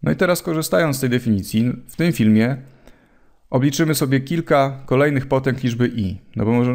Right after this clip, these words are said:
można się zastanawiać, że skoro i do kwadratu to jest minus jeden, to może podnoszenie i do coraz wyższych potęg będzie nam dawało jeszcze jakieś ciekawsze liczby. Okaże się, że jest tu pewna prosta, cykliczna struktura, którą zaraz zobaczymy. Zacznijmy od i do zerowej. I do zerowej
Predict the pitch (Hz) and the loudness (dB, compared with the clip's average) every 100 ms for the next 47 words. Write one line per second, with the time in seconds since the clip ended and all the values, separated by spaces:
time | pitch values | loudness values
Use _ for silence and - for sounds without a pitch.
0 | - 127 127 127 127 120 127 117 110 120 | -2 -2 0 -2 -2 -2 0 2 2 0
1 | 117 123 117 135 135 131 110 127 127 120 | -2 -2 0 0 -2 0 0 0 -2 -4
2 | 107 117 113 107 101 110 123 120 120 117 | -2 -2 0 -2 0 0 0 0 0 -2
3 | 110 110 143 139 123 127 110 - - - | -2 0 0 0 0 0 0 -2 -20 -6
4 | 104 120 110 110 135 - - 104 - 120 | -4 0 0 0 -4 -4 -2 -2 0 -2
5 | 131 117 123 117 113 113 156 196 139 107 | 0 0 2 0 0 0 0 0 0 0
6 | 98 - 101 101 - 101 101 135 123 - | -2 -6 -2 -4 -2 -4 -4 -8 -10 -14
7 | - - - - - - - 202 190 165 | -20 -20 -20 -20 -20 -20 -10 -4 -2 0
8 | 160 156 143 139 131 131 - - - _ | 0 0 2 2 0 -6 -16 -20 -20 _
9 | _ - 120 - 123 120 117 135 131 - | _ -6 -6 -4 -2 0 0 0 -2 0
10 | 107 110 - 113 131 - 113 - 113 - | 0 -2 -6 -6 -4 -2 -4 -2 -6 -2
11 | 104 127 135 127 120 123 117 117 113 - | 0 0 -2 -2 0 0 0 0 -2 -4
12 | 95 92 - 151 160 135 143 139 135 127 | -6 -4 -4 -2 0 -2 -2 -2 2 2
13 | 104 87 131 - _ _ _ - - - | 0 -4 -12 -18 _ _ _ -20 -20 -20
14 | - - - - 180 185 165 143 120 107 | -20 -20 -20 -10 -2 0 2 4 4 4
15 | 107 127 | 2 2